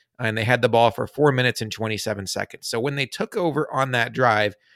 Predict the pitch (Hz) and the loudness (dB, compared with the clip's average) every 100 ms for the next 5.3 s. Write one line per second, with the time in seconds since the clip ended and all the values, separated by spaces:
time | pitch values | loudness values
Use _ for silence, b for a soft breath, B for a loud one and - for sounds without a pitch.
0 | b 143 120 107 - 165 170 185 151 147 | b -6 -4 -4 -2 -2 -2 -4 -4 -2
1 | 135 139 113 - 117 123 143 - 135 139 | -2 -2 -4 -2 0 0 0 -4 -4 -4
2 | 127 147 135 123 120 117 117 110 - _ | -4 -2 2 4 2 4 2 2 -4 _
3 | _ _ 127 - - 131 143 123 131 123 | _ _ -8 -6 2 4 4 2 -2 -2
4 | 120 107 117 113 107 147 - 110 107 - | -6 0 0 0 -2 -4 -4 -4 -6 -8
5 | 113 117 | -6 -6